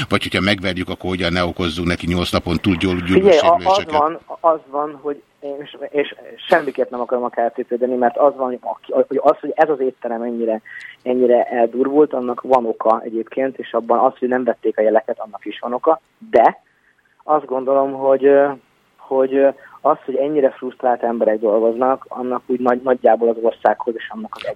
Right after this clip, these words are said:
Speaker 1: Abban nem
Speaker 2: emberre
Speaker 1: fogunk
Speaker 2: van
Speaker 1: vitatkozni, de a
Speaker 2: hangsúly.
Speaker 1: K F C hogyan fogja az egész ország frusztrációját megszüntetni? Vagy ezen túl
Speaker 2: Sehogy.
Speaker 1: ezek
Speaker 2: Sehogy, de apró lépésenként lehet. Ez nem, nem, ez nem úgy működik, hogyha, hogyha nem vagy kurva nagy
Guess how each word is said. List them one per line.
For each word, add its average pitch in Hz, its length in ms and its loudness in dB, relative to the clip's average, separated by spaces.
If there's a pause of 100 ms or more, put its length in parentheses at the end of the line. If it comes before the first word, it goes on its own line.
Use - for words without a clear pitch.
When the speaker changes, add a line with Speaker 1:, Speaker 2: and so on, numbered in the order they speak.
Speaker 1:
Abban 175 160 2
nem 180 100 0
Speaker 2:
emberre 170 40 0
Speaker 1:
fogunk 139 240 -2
Speaker 2:
van 135 100 2
Speaker 1:
vitatkozni, 131 360 2
de 127 80 4
a 120 80 4
Speaker 2:
hangsúly. 127 200 2
Speaker 1:
K 120 40 -6
F - 20 -14
C 110 140 -4
hogyan 151 220 0
fogja 123 280 -4
az 113 80 0
egész 117 240 -4
ország 117 280 -4
frusztrációját 98 720 -2
megszüntetni? 90 640 -4
Vagy 101 120 -4
ezen 110 220 0
túl 120 120 4
Speaker 2:
Sehogy. 156 280 2
Speaker 1:
ezek - 100 -20 (360)
Speaker 2:
Sehogy, 202 300 0
de 185 80 2
apró 185 280 2
lépésenként 143 720 -10
lehet. 131 280 -4
Ez 135 140 -12
nem, 175 200 -4
nem, 175 220 -2 (240)
ez 127 100 -16
nem 165 160 2
úgy 214 140 2
működik, 214 440 -2
hogyha, 190 460 0 (280)
hogyha 175 540 0 (220)
nem 160 180 -2
vagy 160 240 2
kurva 151 260 -2
nagy 151 140 -2